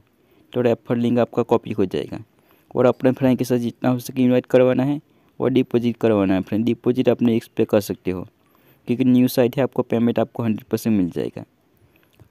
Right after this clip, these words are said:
और यहीं पे आप मेंबर भी देख सकते हो, काफ़ी फ्रेंड ने विथड्रॉ भी ले चुका है फ्रेंड, देख सकते हो। और ये, ये आप देखते हो ज़ीरो पॉइंट पचास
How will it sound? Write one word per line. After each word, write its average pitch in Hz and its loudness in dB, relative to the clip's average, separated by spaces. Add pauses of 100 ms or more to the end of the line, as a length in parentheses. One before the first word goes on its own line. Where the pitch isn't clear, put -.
और 127 0
यहीं 123 2
पे 123 0
आप 123 0
मेंबर 120 2
भी 123 -2
देख 117 0
सकते - -4
हो, 120 4
काफ़ी 117 0
फ्रेंड 117 -2
ने 120 0
विथड्रॉ 113 -2
भी 113 -2
ले 113 0
चुका 104 -2
है 98 2
फ्रेंड, 110 -4
देख 110 -2
सकते - -10
हो। 95 -8 (2500)
और 120 2
ये, 120 0 (600)
ये 127 -4
आप 117 -2
देखते 127 -2
हो 117 -6
ज़ीरो 120 0
पॉइंट 123 -2
पचास 123 -2